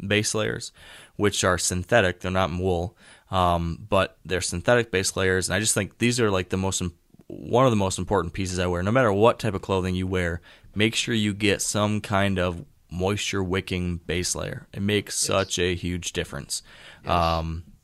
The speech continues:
Speaker 1: to get that sweat off you, to get you dried off. 'Cause when you walk in and out, no matter how hard you try to take it easy and try not to sweat,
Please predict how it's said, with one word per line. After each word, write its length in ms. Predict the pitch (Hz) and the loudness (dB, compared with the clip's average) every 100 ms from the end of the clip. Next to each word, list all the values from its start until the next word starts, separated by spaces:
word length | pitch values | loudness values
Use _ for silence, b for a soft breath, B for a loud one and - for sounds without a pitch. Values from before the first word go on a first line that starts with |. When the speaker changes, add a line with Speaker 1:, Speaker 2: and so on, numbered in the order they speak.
| _ _ _ | _ _ _
Speaker 1:
to 100 | - | -8
get 220 | 92 110 113 | 0 2 4
that 180 | 104 - | 4 4
sweat 260 | - 95 | 2 2
off 220 | 87 85 | 0 -2
you, 80 | 80 | -6
to 140 | - 92 | -8 -6
get 180 | 92 92 | -4 -4
you 80 | |
dried 300 | 87 92 87 | -2 0 0
off. 200 | 90 82 | 0 -2
'Cause 160 | 78 87 | -4 -4
when 120 | 95 | -2
you 80 | 107 | 2
walk 260 | 104 107 104 | 4 4 2
in 80 | |
and 140 | 104 95 | 0 0
out, 180 | 87 78 | -2 -2
no 80 | |
matter 200 | 92 98 | 0 0
how 180 | 92 120 | 4 2
hard 260 | 107 98 90 | 4 0 0
you 80 | 92 | -4
try 360 | - 95 90 | -2 0 0
to 100 | 87 | -2
take 220 | - 104 95 | -4 -4 -2
it 80 | |
easy 360 | 92 95 92 92 | -2 -2 -2 -2
and 80 | 85 | -4
try 220 | - 95 | -2 0
not 160 | 95 90 | 0 -2
to 80 | |
sweat, 400 | 87 - 92 85 | -2 0 0 0